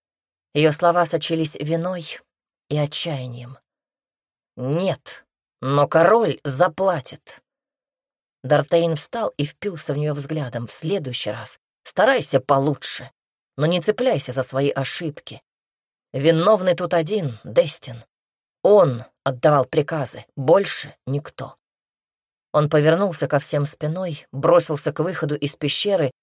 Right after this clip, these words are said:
и сел у входа, скорбно склонив голову.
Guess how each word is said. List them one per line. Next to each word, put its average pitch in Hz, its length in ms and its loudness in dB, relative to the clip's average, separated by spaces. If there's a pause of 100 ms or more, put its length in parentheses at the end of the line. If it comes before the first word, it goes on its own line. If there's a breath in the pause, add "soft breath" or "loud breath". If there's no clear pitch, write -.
(140)
и 160 100 -2
сел 185 360 0
у - 80 0
входа, 151 540 -8 (240)
скорбно 147 560 -2
склонив 135 440 -6
голову. 139 460 -8